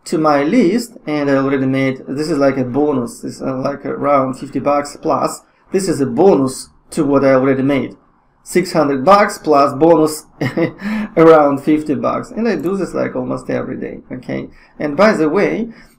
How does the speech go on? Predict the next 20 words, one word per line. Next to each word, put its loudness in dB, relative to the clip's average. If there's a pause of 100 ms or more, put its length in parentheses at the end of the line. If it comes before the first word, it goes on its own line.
(120)
uh, 2
these 2
are 4
my 2
affiliates 0
who -4
also, 0
the 0
affiliates -2
from -2
the, -2
for -8
the -6
Freedom -2
Breakthrough -4
Bootcamp. -4 (340)
And -2
this -4
is -4
actually 0